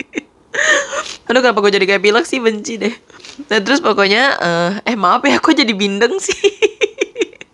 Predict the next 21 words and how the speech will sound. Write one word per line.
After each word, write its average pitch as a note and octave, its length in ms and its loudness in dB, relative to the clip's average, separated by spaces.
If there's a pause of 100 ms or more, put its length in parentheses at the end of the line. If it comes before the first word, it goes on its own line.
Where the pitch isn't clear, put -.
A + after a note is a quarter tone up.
(1600)
Pokoknya C#4+ 320 4
sedih A#3+ 180 0
banget F#3+ 460 2
waktu G#3+ 400 0
di G#3+ 80 0
atap E3+ 320 0
sekolahnya, F3 960 0
eh, E3 320 -4
Bong E3+ 320 -2
Sok - 240 -4
itu. G3 420 0
Terus B3 320 -4 (400)
awalnya F3+ 400 2
kan C4+ 300 -4 (100)
omanya F3+ 540 -2
yang G3+ 80 -6
sambil F3 260 0
bisik-bisik E3+ 460 0
kan, G3+ 100 0
karena A#3 240 -2
kan G4 140 0